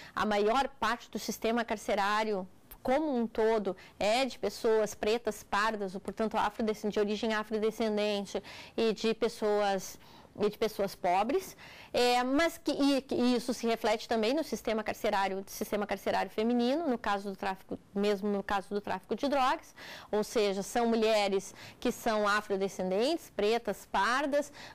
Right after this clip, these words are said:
com baixa escolaridade, mulheres jovens que vão lá dos dezoito até os,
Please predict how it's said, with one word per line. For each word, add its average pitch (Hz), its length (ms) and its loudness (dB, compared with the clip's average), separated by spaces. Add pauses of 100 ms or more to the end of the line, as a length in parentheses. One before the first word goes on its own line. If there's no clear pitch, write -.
(140)
com 269 640 4
baixa 254 420 2
escolaridade, 220 1080 0 (180)
mulheres 226 460 2
jovens 247 680 2
que 247 120 -2
vão 214 200 0
lá 226 200 2
dos 214 180 -4
dezoito 220 540 0
até 220 260 0
os, 226 240 -2